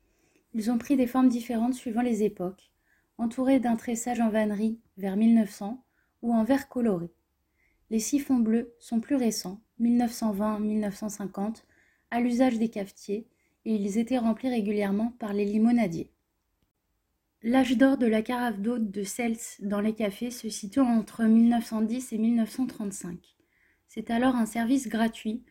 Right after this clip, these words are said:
mis à disposition des consommateurs par les cafetiers, tout comme les allumettes. Ce service est assez frais. En mille neuf cents, faire recharger une bouteille lui coûte cinq francs.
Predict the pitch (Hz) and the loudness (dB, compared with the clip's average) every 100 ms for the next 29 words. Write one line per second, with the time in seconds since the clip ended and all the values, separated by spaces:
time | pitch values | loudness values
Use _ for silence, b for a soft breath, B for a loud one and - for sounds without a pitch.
0 | b b - 254 254 226 220 - 240 220 | b b 0 2 4 2 -2 -6 -6 -6
1 | 220 262 240 226 220 - 220 202 226 254 | 0 2 2 0 -6 -2 -2 -2 -4 -6
2 | - 214 220 220 190 - - - _ _ | -4 -2 -2 -4 -8 -10 -16 -16 _ _
3 | _ - 262 254 233 214 196 226 214 175 | _ -6 -2 2 4 4 4 4 4 0
4 | - _ _ _ _ _ _ _ _ - | -6 _ _ _ _ _ _ _ _ -8
5 | 226 247 240 285 285 247 233 226 208 - | -6 -4 0 0 0 -4 -4 -4 -6 -6
6 | 196 208 - _ _ _ _ 233 262 262 | -8 -8 -10 _ _ _ _ 6 8 8
7 | 240 - 226 247 - _ - 233 208 247 | 4 -4 -8 -10 -10 _ -6 -4 -4 -4
8 | 254 240 277 254 226 226 254 262 240 226 | -4 4 6 6 4 -2 0 2 0 -4
9 | 254 247 262 233 - - 165 | -10 -6 -4 -4 -6 -12 -12